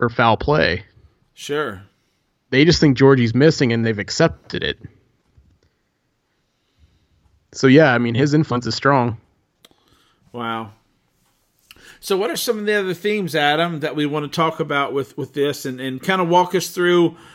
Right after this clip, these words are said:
Speaker 2: you, you know, some of the story as they come together and start to fight, start to fight this thing?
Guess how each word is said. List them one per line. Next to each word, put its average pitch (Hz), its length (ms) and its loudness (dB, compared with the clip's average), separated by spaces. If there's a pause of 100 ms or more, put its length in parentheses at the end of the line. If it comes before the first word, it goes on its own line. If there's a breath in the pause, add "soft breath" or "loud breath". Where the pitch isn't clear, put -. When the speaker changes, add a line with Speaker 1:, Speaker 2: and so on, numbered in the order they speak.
(160 loud breath)
Speaker 2:
you, 165 240 -6
you 160 160 -6
know, 135 300 -2 (220)
some 165 240 -2
of 139 80 -4
the 143 40 -6
story 160 400 4
as 135 120 0
they 151 100 -2
come 165 240 -2
together 147 760 2
and 120 560 -8
start 156 340 -4
to 139 60 -10
fight, 147 480 -2
start 143 280 -8
to 143 80 -12
fight 143 280 -6
this 120 220 -8
thing? 113 400 -12